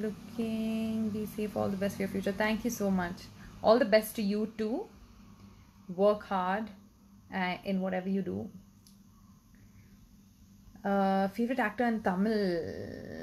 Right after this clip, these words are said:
Uh, Dhanush is one of, uh, he's very talented. Um, Joseph Film is superb. Thank you.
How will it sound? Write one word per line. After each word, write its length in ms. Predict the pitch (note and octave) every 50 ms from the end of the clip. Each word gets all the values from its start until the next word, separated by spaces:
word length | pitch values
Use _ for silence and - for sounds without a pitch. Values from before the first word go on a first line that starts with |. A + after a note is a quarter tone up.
| D2 C#2
Uh, 920 | - G#2+ F3+ F#3+ G3 G3+ G3+ G#3 G#3 G#3+ A3 A3 A3 A3 A3 A3 A3 A3 A3 A3 - - - - - - - - - - - - - - - G3 F#3+
Dhanush 360 | F3 F3+ A3+ D4+ F4 - -
is 140 | B3 G3 F3
one 160 | F#3 E3 F3
of, 120 | F#3 F#3 - - - - - - -
uh, 280 | - F#3 F3+ F3 F3 E3+
he's 260 | - F#3 G#3 G3 F#3+
very 240 | - F3+ F3 F#3 F#3+
talented. 560 | F#3+ F3 D#3+ D#3 E3 E3 E3+ - F#3+ G3 - - - - - - - - - - - - - - - - - - - -
Um, 760 | - F#3 F#3 F#3 F3+ F3+ F3+ F3+ F3 F3 F3 F3+ F#3 F#3 F3 - - - - - - - - - - - - - - - - - - - - - - - - - F#3+
Joseph 260 | G3 G3+ G3 G#3 G3
Film 260 | - - G#3 G3+ G3
is 140 | G3 G3 G3
superb. 360 | - F#3+ F#3 - - - G3 -
Thank 320 | - F3+ F3+ - F#3 -
you. 140 | - F#2+ -